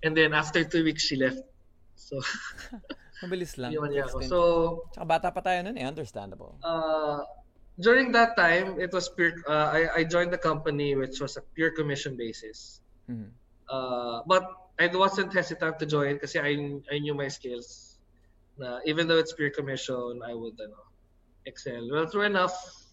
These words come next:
Speaker 1: I stayed there for two years, got promoted a couple of times,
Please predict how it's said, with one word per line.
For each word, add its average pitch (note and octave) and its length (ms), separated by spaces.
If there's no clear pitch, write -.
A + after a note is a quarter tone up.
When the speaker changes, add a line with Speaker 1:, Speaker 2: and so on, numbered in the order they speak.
Speaker 1:
I D3+ 80
stayed D#3+ 260
there D#3+ 140
for D#3 160
two D3+ 240
years, C3 560
got C#3+ 200
promoted C3 760
a - 80
couple C#3 280
of B2+ 120
times, A#2+ 560